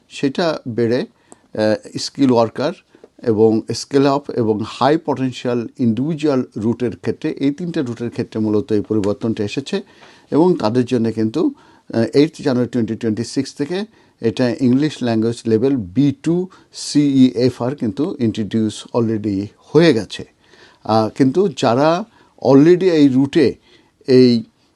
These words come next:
এইট জানুয়ারির আগে ছিল, তাদের জন্য কিন্তু ওই বি ওয়ানই, আহ, আহ, অ্যাপ্লিকেবল থাকবে এবং তারা কিন্তু এটা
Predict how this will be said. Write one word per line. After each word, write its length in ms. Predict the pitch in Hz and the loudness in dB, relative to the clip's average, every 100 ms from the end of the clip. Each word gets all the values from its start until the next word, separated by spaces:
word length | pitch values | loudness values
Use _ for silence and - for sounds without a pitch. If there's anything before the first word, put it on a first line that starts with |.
| - | -4
এইট 260 | 131 147 151 | 2 2 2
জানুয়ারির 360 | 160 147 139 | -2 0 0
আগে 280 | 123 123 151 | -2 -2 -4
ছিল, 360 | 175 135 147 349 | -4 -4 -2 -2
তাদের 300 | - 127 120 | -4 -2 -2
জন্য 220 | 123 110 | -4 -6
কিন্তু 440 | 117 110 143 214 - _ - | -4 -4 -4 -6 -10 _ -2
ওই 180 | 117 113 | 0 0
বি 420 | 95 120 120 123 - | 2 2 4 2 0
ওয়ানই, 440 | 117 131 151 156 160 | 0 2 2 -2 -4
আহ, 480 | - _ _ - | -8 _ _ -6
আহ, 720 | 110 107 107 - 120 110 107 98 | -2 -2 -4 -6 -6 -4 -4 -4
অ্যাপ্লিকেবল 560 | 135 123 120 117 98 113 | -6 -2 -2 -2 0 -2
থাকবে 340 | - 107 143 | -4 -6 -6
এবং 260 | 233 120 113 | -6 -4 -4
তারা 240 | 107 101 | -4 -4
কিন্তু 260 | 107 95 104 | -6 -6 -6
এটা 360 | 95 107 98 | -2 -2 -2